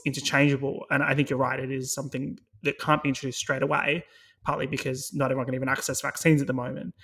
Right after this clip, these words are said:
Um, I also take your point quite well that this won't necessarily encourage confidence in vaccine and,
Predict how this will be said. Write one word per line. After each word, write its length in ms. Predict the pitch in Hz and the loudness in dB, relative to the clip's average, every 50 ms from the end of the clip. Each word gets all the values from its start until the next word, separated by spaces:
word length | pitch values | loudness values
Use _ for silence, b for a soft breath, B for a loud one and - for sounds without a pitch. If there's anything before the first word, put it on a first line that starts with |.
| b b b b b - | b b b b b -4
Um, 220 | 147 123 127 - - - | -2 -2 -4 -4 2 8
I 80 | 147 | 12
also 260 | 160 165 165 - 170 | 12 12 12 10 8
take 220 | 143 156 139 139 - | 4 4 4 6 4
your 80 | 143 | 2
point 320 | - - 143 135 135 - - | 2 2 -2 -2 -2 -6 -8
quite 260 | - - 147 135 - | -4 -2 -2 2 6
well 220 | 147 143 131 131 131 | 8 8 8 8 4
that 180 | 147 131 - | 0 -4 -2
this 180 | - 151 - - | -2 -2 -2 -2
won't 120 | 135 135 | -4 -4
necessarily 580 | 123 131 127 139 - - 139 135 135 143 139 - | -4 -4 -4 -2 0 0 0 0 0 -2 -6 -6
encourage 360 | - 123 - 135 131 139 127 | -8 -6 -2 -2 -2 -2 -2
confidence 480 | - - 165 156 - 135 139 - - - | 0 2 2 2 2 -2 -4 -4 -4 -6
in 80 | 135 | -6
vaccine 460 | 127 135 139 - - - 139 139 135 139 | -6 -6 -8 -8 -6 -6 -6 -6 -4 -6
and, 80 | 139 | -6